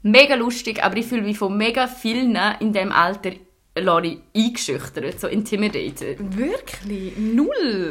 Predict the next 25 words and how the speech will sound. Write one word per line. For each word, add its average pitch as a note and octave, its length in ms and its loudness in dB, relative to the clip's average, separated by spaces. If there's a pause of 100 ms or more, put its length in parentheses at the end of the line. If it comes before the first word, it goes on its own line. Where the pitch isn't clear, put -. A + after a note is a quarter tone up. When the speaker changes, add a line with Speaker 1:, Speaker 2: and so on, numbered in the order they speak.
(120)
Speaker 1:
Äh, F4+ 500 2
ich D#4+ 160 6
will F#4 140 6 (160)
einfach, - 320 -2 (280)
ne, F4 100 2 (100)
eben F#4+ 220 2
so F#4+ 140 0
wie F4+ 120 4
gestern, F4 500 0
ich D4 140 -6
trau D4 260 4
mich D#4 160 4
dann C#4+ 220 6
nicht F4 280 2 (500)
mit D4 240 2
denen, C#4 260 6 (200)
r-, A3+ 240 -2
ich A#3+ 160 -4
weiss F3 240 -6
doch - 220 -10
auch C#3+ 40 -4
nicht. D#3 240 -8
Find B3+ 200 -4
ich, - 120 -8
ja, E4 140 10